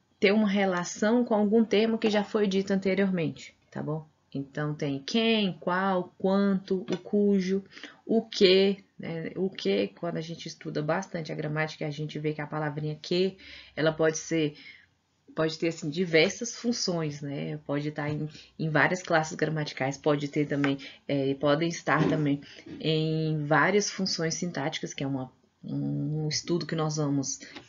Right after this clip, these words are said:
é, utilizar mais pra frente. Então, o quezinho, ele também vai ter essa função de pronome relativo. Então, ele sempre vai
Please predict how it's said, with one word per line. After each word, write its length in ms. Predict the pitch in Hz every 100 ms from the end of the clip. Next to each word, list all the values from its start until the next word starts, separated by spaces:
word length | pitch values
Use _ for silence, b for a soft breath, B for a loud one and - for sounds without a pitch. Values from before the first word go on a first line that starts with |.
| B
é, 460 | 135 147 143 139 139
utilizar 480 | 147 175 160 151 139
mais 140 | 139
pra 180 | 135 165
frente. 400 | - 147 156 - B B B _ _ _ _ -
Então, 220 | 156 156
o 60 | 160
quezinho, 520 | - 202 190 170 190
ele 140 | 185 180
também 380 | 214 220 185
vai 120 | 170 175
ter 120 | 175
essa 180 | 175 -
função 300 | 180 - 165
de 100 | -
pronome 380 | 170 165 160
relativo. 420 | 156 165 190 156 147
Então, 160 | 147
ele 80 | 147
sempre 300 | - 170 190
vai 200 | 170 170